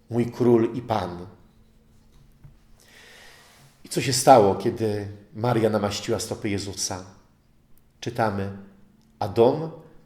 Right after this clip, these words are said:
napełnił się wonią olejku”. Jest jeszcze jedno takie miejsce w Nowym Testamencie, gdzie dom się wypełnił. Dzieje dwa dwa.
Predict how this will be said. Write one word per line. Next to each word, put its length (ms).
napełnił 640
się 220
wonią 600
olejku”. 640
Jest 180
jeszcze 220
jedno 200
takie 260
miejsce 680
w 140
Nowym 260
Testamencie, 800
gdzie 180
dom 260
się 160
wypełnił. 720
Dzieje 500
dwa 560
dwa. 640